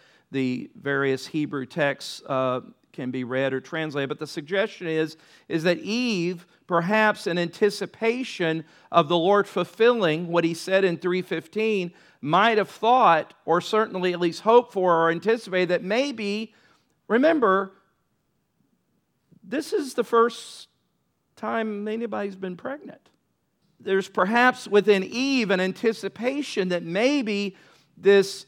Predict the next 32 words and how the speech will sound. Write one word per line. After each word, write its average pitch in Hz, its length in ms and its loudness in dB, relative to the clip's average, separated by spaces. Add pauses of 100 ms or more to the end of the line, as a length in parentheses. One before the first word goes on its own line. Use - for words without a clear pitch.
(140)
child 226 760 4
that 180 120 -2
the 180 80 0
Lord 190 360 2
has 160 260 0
given 220 300 2
her, 170 160 4
that 160 180 0
is, 165 220 -2
she's 175 180 -8
gonna 165 220 -4
conceive, 160 340 -10 (200)
that 202 180 2
maybe 240 540 4
this 247 500 2
is 185 240 4
the 180 120 4
one 143 800 0 (1040)
that 160 360 4 (340)
the 156 100 -4
Lord 156 260 0
spoke 180 440 -2
of 147 260 2
in 143 100 -4
Genesis 143 480 -6
three 135 200 -6
fifteen, 196 480 -8
because 160 260 -4
she's 196 300 -8 (440)
antici-, 226 400 -4
she 226 160 -6
heard 226 580 4